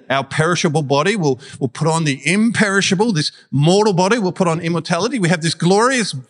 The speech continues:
physical bodily future. So what he's talking about is actually something else. He's talking about our old self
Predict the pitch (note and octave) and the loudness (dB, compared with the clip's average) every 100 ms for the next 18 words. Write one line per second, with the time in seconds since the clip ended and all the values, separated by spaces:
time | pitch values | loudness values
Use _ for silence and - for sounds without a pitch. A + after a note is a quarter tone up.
0 | - F#3+ G3+ G#3 A#3+ A3+ C3 F3 G3+ G#3+ | -2 0 0 0 -2 -2 -2 0 0 -2
1 | G#3 F3+ F3 E3+ - - _ _ _ _ | -2 -2 -2 -2 -2 -6 _ _ _ _
2 | _ _ _ _ _ _ F3+ G#3 - E3 | _ _ _ _ _ _ -6 -4 -2 -2
3 | D#3 G#2+ G2+ F#2+ F#2+ - - - A#2 A2 | 0 0 2 0 -2 -6 -10 -6 -4 -4
4 | - G2+ A2+ E3 - - _ _ _ _ | -4 -4 -4 -6 -12 -20 _ _ _ _
5 | _ E3+ D#3 F#3+ A3 B3 F3 C3+ A#2+ - | _ -2 0 0 2 2 4 4 2 2
6 | C#3 G3 C4+ - C#3 G#3+ - - | 2 2 0 0 0 0 -6 -18